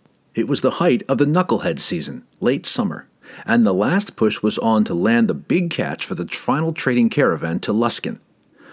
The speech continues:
The spokesmen of the nine fishing villages understood their responsibilities to their community, but they were reluctant to leave the lakes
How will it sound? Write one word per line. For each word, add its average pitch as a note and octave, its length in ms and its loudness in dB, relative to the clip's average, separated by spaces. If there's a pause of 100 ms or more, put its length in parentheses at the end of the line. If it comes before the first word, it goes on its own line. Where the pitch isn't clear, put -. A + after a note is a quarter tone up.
The A2 100 -4
spokesmen F#3 520 2
of D#3 140 -2
the C3+ 80 4
nine G#2+ 400 4
fishing A2+ 400 0
villages F2+ 380 -2
understood A2 500 0
their F#2 100 2
responsibilities G2+ 920 0
to G#2+ 100 -2
their F#2+ 160 0
community, G#2+ 520 -2 (480)
but G#2+ 160 -2
they B2 120 2
were A2+ 100 2
reluctant F3+ 560 2
to G3 80 2
leave A2 260 2
the G#2 80 2
lakes F#2+ 480 0